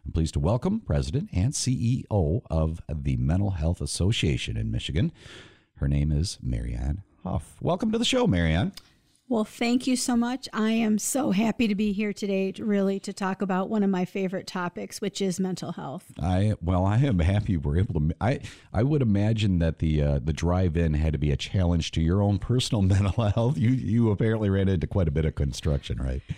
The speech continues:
Speaker 2: Yeah, it was a challenge because I live in Holland, and normally it would take me an hour and a half to get here, and it took me about two hours and fifteen minutes to get here
Speaker 1: <laughs> Oh,
Speaker 2: because
Speaker 1: jeez.
Speaker 2: of construction and traffic and G P S rerouting me in strange ways. And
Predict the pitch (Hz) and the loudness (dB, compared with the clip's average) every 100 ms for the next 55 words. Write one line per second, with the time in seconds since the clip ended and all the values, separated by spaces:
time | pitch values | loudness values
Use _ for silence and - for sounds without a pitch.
0 | - - 254 262 254 269 269 262 269 311 | -12 -10 -4 -2 -2 -2 -2 0 0 0
1 | 302 - 233 226 233 233 226 226 233 220 | -4 -2 -2 0 0 0 -2 -4 -2 0
2 | 214 214 220 220 220 196 208 208 226 240 | 2 2 2 2 2 2 -2 0 0 2
3 | 254 233 - 208 208 208 214 226 226 208 | 2 2 0 -2 0 2 2 2 2 0
4 | 220 202 220 202 208 202 202 208 208 208 | -2 -2 -4 -2 0 0 -2 -2 0 0
5 | 190 214 - 226 196 190 - 214 208 208 | -2 -6 -6 -6 -4 -6 -4 -4 -4 -4
6 | 208 208 - - 240 - 214 208 208 220 | -2 -2 -4 -6 -6 -2 0 0 -2 -6
7 | 196 202 - _ _ _ - 302 285 240 | -4 -6 -8 _ _ _ -10 -4 -2 0
8 | 247 240 208 202 247 - - 220 208 185 | 0 0 0 -4 -4 -8 -4 -4 -2 -2
9 | 180 135 143 120 101 202 - 202 98 - | 0 2 2 2 2 0 -4 -4 -2 -2
10 | - 202 - 127 113 90 82 64 - - | -4 -4 -2 0 2 2 2 -2 -8 -4
11 | 247 233 254 254 247 262 233 226 - 226 | -2 -2 -4 -4 -4 -6 -2 -4 -4 -4
12 | 214 226 233 226 214 208 196 214 - 208 | -4 -4 -6 -2 0 0 -2 -6 -4 -2
13 | 202 202 - 226 214 202 202 214 208 208 | 0 -2 -2 0 0 0 0 -2 -2 -4
14 | 202 196 196 - 214 196 202 190 190 185 | -6 -8 -8 -6 -2 2 2 2 2 2
15 | 196 185 190 | 2 0 -2